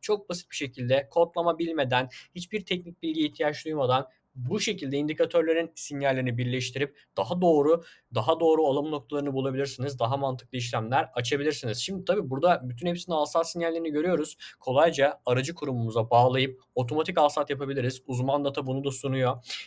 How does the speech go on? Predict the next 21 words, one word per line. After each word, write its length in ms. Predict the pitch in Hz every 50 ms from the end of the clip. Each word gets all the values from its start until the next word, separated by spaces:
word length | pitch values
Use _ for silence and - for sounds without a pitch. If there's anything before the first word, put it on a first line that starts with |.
| -
Şuradan 320 | - - - 185 180 160 147
alarmlara 400 | 135 127 135 139 143 147 147 156
giriyoruz. 460 | 151 151 151 151 156 160 - - - -
Şuradan 400 | - - 143 135 123 104 113 -
Ultimate 320 | 127 127 120 127 147 147 143
Strateji 340 | - - - 151 147 143
seçip 360 | 139 - 147 - - 147 - -
sadece 360 | - 151 143 139 131 127 127
emirleri 280 | 131 131 127 127 131
gerçekleştir, 720 | 127 127 123 123 123 135 127 123 131 123 120 - 139 127 -
temizliyoruz. 600 | - 156 151 147 143 139 147 139 131 151 - - - - - - _
Size 380 | - - - 139 131 165 190 208
verdiğimiz 480 | 202 190 185 170 160 160 170 185 180 180 -
özel 340 | 143 139 131 151 160 165 156
bir 80 | 156 151
mesaj 360 | 147 147 139 - 151 147 143
metni 280 | 147 147 139 - 156
var. 200 | 143 139 139 139 - _ _ _ _
Buraya 220 | - 175 190 180 170
onu 120 | 151 143
yapıştıracaksınız, 920 | 139 135 135 - - - 135 127 123 139 135 - - 127 123 127 - -